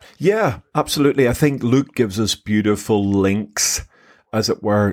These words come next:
not only sort of from the sense of the beginning, but I think also, uh, beautiful threads that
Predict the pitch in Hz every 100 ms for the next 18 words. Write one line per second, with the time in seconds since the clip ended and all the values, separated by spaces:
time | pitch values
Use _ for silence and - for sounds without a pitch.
0 | 90 107 104 104 101 98 90 _ _ 82
1 | - 95 85 98 92 - 104 92 95 90
2 | 95 98 90 107 110 117 - - - -
3 | - - 120 110 104 95 110 101 95 -
4 | _ 98 95 - - 98 110 117 123 117
5 | - 110 101 98 85 - 107